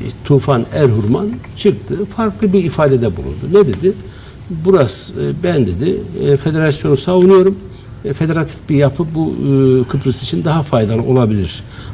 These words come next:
e, mealinde ifadeler ve iddialar ortaya koydu. Sonuç itibariyle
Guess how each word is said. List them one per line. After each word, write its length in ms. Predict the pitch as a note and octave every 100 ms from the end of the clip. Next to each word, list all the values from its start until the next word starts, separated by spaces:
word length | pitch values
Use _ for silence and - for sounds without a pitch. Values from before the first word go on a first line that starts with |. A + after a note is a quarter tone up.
| -
e, 140 | B2+ A2+
mealinde 520 | A#2 D#3 B2 C#3+ G#3
ifadeler 580 | G3+ F#3 E3 D3+ F3+ F#3+
ve 140 | F#3
iddialar 400 | F3+ - E3+ D#3
ortaya 300 | A#2 F#2 E2+
koydu. 300 | - D2 C2+ - - - - - -
Sonuç 420 | - C4 C#4 -
itibariyle 580 | - A#2+ F#2 F#2 G3